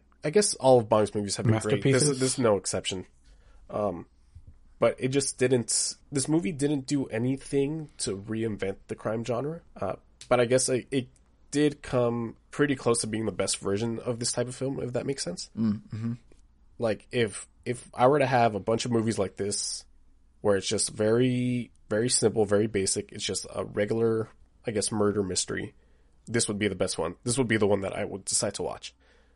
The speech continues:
Speaker 1: But I definitely wouldn't put this above, like I said, like, Gone Girl, uh, or Zodiac, for sure. Yeah, I mean, I, I got nothing else to say about it. Uh, the movie's, aside from the movie's great, you can finally watch it in ten eighty p or H D.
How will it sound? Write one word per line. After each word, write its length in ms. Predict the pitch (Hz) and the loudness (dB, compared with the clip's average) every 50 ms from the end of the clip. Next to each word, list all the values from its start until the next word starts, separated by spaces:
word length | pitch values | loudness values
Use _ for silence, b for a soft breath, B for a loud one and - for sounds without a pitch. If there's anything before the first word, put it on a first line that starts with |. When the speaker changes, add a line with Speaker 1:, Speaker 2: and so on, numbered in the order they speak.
| _ _ - | _ _ -2
Speaker 1:
But 120 | 104 101 | 0 2
I 60 | 101 | 2
definitely 340 | 110 107 135 127 139 123 107 | 4 4 4 4 6 4 4
wouldn't 220 | 104 104 101 92 - | 4 2 0 0 -4
put 200 | - 104 - - | -10 -10 -6 -4
this 160 | 101 - - | -4 -2 -2
above, 540 | 98 90 101 92 92 92 85 - - - - _ _ - | -4 -6 -6 -6 -6 -6 -8 -12 -18 -20 -20 _ _ -6
like 160 | 135 117 110 | -6 -4 -4
I 40 | 104 | -2
said, 220 | - 110 92 - | -2 -2 -2 -4
like, 140 | - 101 101 | -4 -8 -6
Gone 220 | - 98 98 98 | -4 -4 -4 -4
Girl, 320 | 92 98 98 98 92 92 - _ _ _ _ _ _ _ _ _ _ - | -4 -2 -2 -2 -2 -4 -8 _ _ _ _ _ _ _ _ _ _ -8
uh, 280 | - - 95 90 90 - - _ - | -4 -2 -2 -2 -2 -4 -8 _ -4
or 120 | - 113 | -4 -2
Zodiac, 640 | 101 - 101 87 92 92 92 90 85 - - - - - - | -2 0 -2 -2 -2 -4 -6 -8 -10 -12 -16 -20 -20 -18 -10
for 120 | - 104 | -10 -10
sure. 280 | - - - - - - - 73 - | -6 -6 -8 -8 -8 -12 -16 -12 -8
Yeah, 160 | 98 92 - - - - | -6 -6 -6 -8 -10 -8
I 60 | - | -6
mean, 180 | 104 98 - - - - - - - - | -4 -4 -6 -8 -12 -20 -20 -20 -16 -14
I, 80 | 117 127 - - - - | -14 -14 -16 -20 -12 -8
I 60 | 135 | 0
got 120 | 151 156 135 | 0 2 2
nothing 240 | 131 135 - 147 | 2 2 2 2
else 120 | 123 123 - | 0 0 0
to 60 | - | 0
say 140 | - 135 127 | 2 2 2
about 220 | 123 120 123 123 | 4 4 4 2
it. 60 | - | 4
Uh, 200 | - 156 151 147 | 6 8 8 8
the 120 | 139 139 143 | 6 4 4
movie's, 300 | 156 160 151 147 127 117 - - - - - | 4 6 6 6 4 4 0 -6 -16 -14 -4
aside 220 | - - 135 113 | 0 2 2 4
from 200 | - 113 101 90 - _ - _ _ - | 2 2 -2 -2 -6 _ -20 _ _ -6
the 80 | 131 120 | -2 0
movie's 220 | 117 110 110 101 | 0 0 -2 -2
great, 280 | - 107 117 110 _ - _ _ _ _ - | -4 -4 -4 -4 _ -14 _ _ _ _ -6
you 80 | 117 - | -6 -4
can 40 | - | 2
finally 200 | - 113 107 101 | 4 4 4 6
watch 200 | 101 104 - - | 6 4 4 2
it 40 | 107 | -2
in 60 | 95 | -4
ten 180 | - - 107 101 | -2 -2 -2 0
eighty 180 | 98 95 90 | 0 -2 -4
p 360 | - - 143 135 123 123 - _ _ _ _ _ _ _ _ _ _ - - | -6 -2 0 0 0 0 -4 _ _ _ _ _ _ _ _ _ _ -8 -4
or 160 | - 95 - - | -4 -4 -4 -4
H 240 | 101 101 - - | -6 -6 -6 -4
D. 240 | - 110 110 110 110 | -2 -2 -2 -2 -4